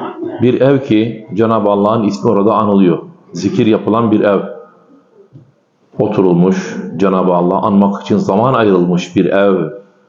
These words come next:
"Yudî'u li ehli semâi kemâ yudî'ul misbâhu li ehlil beytil muzlim."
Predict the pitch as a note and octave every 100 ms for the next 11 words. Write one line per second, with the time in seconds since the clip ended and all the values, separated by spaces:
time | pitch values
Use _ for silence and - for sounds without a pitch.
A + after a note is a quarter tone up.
0 | _ _ _ F#2 F#2 F#2 A#2+ G#2 G2 G2+
1 | G#2 F#2+ - G2+ G2+ B2 A2 A2+ G2 G2
2 | F#2 F2 G#2+ F#2 F2 F2 - A#2 B2+ A2+
3 | F#2+ F#2+ F2+ F2 F2+ F#2+ - F#2 F2 F#2
4 | D#2 D2 - -